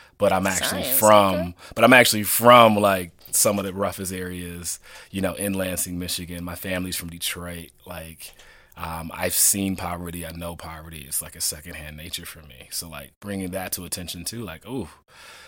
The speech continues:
Speaker 1: people are not even thinking about, like, the classism that happens with an education that is even more problematic.
Speaker 2: Right.
Speaker 1: You know, there's students very, very early, very rarely get somebody who reflects who they are in the classroom.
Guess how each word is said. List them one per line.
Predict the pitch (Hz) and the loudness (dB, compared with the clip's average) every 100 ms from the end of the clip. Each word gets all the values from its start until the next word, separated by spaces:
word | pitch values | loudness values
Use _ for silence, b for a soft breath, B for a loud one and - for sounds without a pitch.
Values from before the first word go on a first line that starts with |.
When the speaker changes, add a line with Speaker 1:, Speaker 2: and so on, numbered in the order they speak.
| B | B
Speaker 1:
people | 117 113 | 0 2
are | |
not | 104 98 | 4 2
even | 92 87 | -4 -6
thinking | 101 107 92 | -6 -6 -6
about, | 78 | -10
like, | 78 - | -16 -18
the | 87 | -14
classism | 85 90 90 87 82 82 | -12 -10 -10 -10 -12 -14
that | 82 | -14
happens | 82 82 - 76 78 | -12 -14 -16 -18 -18
with | 85 | -16
an | 85 | -14
education | 82 82 - 85 - 78 | -14 -16 -16 -12 -12 -12
that | 67 | -16
is | 82 87 | -16 -16
even | 80 82 | -16 -16
more | 82 87 | -14 -14
problematic. | - 76 65 65 - - - - 156 | -14 -18 -18 -20 -20 -20 -20 -20 -18
Speaker 2:
Right. | 147 165 - B B B | -20 -20 -20 B B B
Speaker 1:
You | 87 | -14
know, | 82 | -12
there's | 78 87 - | -12 -4 -2
students | - 117 127 82 | -2 -2 -4 -4
very, | 87 90 - | -8 -10 -10
very | 87 104 95 71 | -6 -4 -4 -6
early, | 92 92 87 - | -8 -8 -12 -14
very | 95 117 113 | -6 0 0
rarely | 90 90 92 87 | 0 -2 -2 -4
get | 85 | -4
somebody | - 87 85 85 | -4 -4 -8 -10
who | 85 | -12
reflects | 80 - 78 - | -8 -8 -8 -8
who | - | -10
they | 76 67 | -10 -14
are | 76 76 76 | -14 -16 -18
in | 90 | -16
the | 82 | -16
classroom. | 76 73 - - - | -16 -16 -16 -18 -20